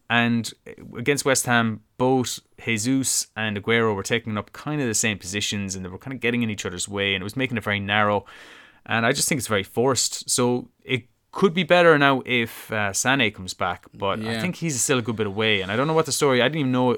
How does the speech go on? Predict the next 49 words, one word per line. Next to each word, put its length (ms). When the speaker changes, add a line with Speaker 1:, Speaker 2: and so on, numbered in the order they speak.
Speaker 1:
Sterling 320
was 160
injured, 380
but 80
apparently 380
now 200
he's 120
not 160
match 260
fit. 240
He 100
could 120
be 60
back 240
soon, 440
but 160
maybe 320
Speaker 2:
But 100
Speaker 1:
it's 20
Speaker 2:
Sané 200
is 60
on 60
Speaker 1:
affecting 280
Speaker 2:
the 60
horizon, 520
and 160
I'm 180
looking 220
forward 300
to 80
it. 40
I 60
think 220
we'll 120
see 160
a 60
few 160
matches 300
before 220
the 60
end 120
of 40
the 80
season. 400
He's 180
still 200
a 60
few, 500
uh, 300